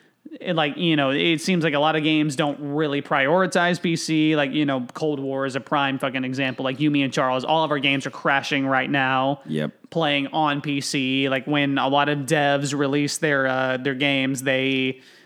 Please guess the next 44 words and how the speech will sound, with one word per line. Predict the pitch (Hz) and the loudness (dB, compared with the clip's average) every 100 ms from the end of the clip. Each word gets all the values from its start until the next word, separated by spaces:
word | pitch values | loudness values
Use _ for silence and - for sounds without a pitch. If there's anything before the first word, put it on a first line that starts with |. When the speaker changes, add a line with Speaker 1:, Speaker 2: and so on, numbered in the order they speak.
| - _ - 151 | -20 _ -16 -4
Speaker 1:
P | 175 160 | -2 0
C | - 156 147 | 0 0 0
seems | 170 151 | 0 0
to | 147 | 2
be | 147 | 0
the | 135 | 2
one | 143 139 139 | 0 0 0
that | 135 | 0
always | 131 139 143 139 | 0 0 0 0
has, | 135 127 | -2 0
like, | 131 135 | -4 0
the | |
most | 135 135 139 | -2 0 -2
issues, | 127 135 120 131 151 - _ _ _ _ _ | -2 -2 -2 -2 -2 -6 _ _ _ _ _
or | 143 180 | 0 2
the | |
Speaker 2:
Yeah. | 160 | 4
Speaker 1:
ones | 143 143 | 2 0
that | 135 | 0
they're | 139 | 2
not | 139 131 | 2 2
really, | 139 131 | 0 0
like, | 120 - | -2 -2
thinking | 147 135 135 | -2 0 0
of | 131 127 120 | 0 -2 -6
in | 139 139 | -4 -2
the | |
immediate. | 123 131 131 120 117 139 - _ _ _ - | 0 0 -2 -2 -4 -4 -8 _ _ _ -4
Speaker 2:
Well, | 123 120 107 - - | 0 2 0 -6 0
I | 117 | 2
think | 117 104 | 4 2
that's, | 95 95 - - _ _ - | 2 0 -4 -14 _ _ -2
that's | 104 95 | -2 0
kind | - 92 | 0 0
of | 82 | 0
biased | 80 80 78 - | 0 2 0 -2
because | 87 87 82 | -6 -4 -2
we | 90 | 0
don't | 87 78 | 0 -2
see | - - 90 85 | -6 -2 0 0
these | 78 80 69 | 0 -2 -2
issues | 76 - 73 65 | -6 -4 -6 -6
on | 67 | -8
console. | 67 65 64 - 64 | -8 -8 -8 -8 -10